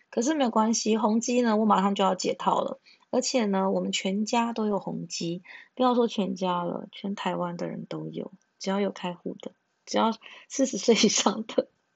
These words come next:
<laughs> 因为宏基曾经是非常热的一只股票，好，它曾经非常的厉害。好，那我希望它可以光荣再现。总之呢，我今天是第一天嘛，所以我就先讲一下开户，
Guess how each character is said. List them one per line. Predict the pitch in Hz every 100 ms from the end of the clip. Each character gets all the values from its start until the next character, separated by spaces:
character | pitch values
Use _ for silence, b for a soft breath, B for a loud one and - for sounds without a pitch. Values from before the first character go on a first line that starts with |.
| _
<laughs> | 392 403 381 294 -
因 | 240
为 | 240
宏 | 220 196
基 | 196 208 208 B B _ -
曾 | - 190 190
经 | - 202
是 | 202 220
非 | 196 277
常 | - 196 190
热 | 214 180
的 | 170 180 - _
一 | -
只 | 190 85
股 | - -
票， | - - - _ _ _ _ _ -
好， | - -
它 | - 190 185
曾 | - 170
经 | 175 175
非 | 175
常 | 165
的 | 151
厉 | 160 -
害。 | - - - _
好， | - - 170 - _
那 | 190 185 -
我 |
希 | - 196
望 | 190
它 | 185
可 | 180
以 |
光 | - 165 165
荣 | 156 156
再 | 151 151
现。 | - - - B B B B
总 | 220 226
之 | 285
呢， | 294 269
我 | 196
今 | 190 226
天 | 233 233 226 226
是 | - 226
第 | 226
一 | 214
天 | - 202
嘛， | 202 190 175 B B _
所 | - 226
以 | 220
我 | 202 -
就 | 196 196
先 | 190 - 202 202
讲 | 202 - -
一 | 196
下 | - 190
开 | 196 196 190
户， | 190 190 175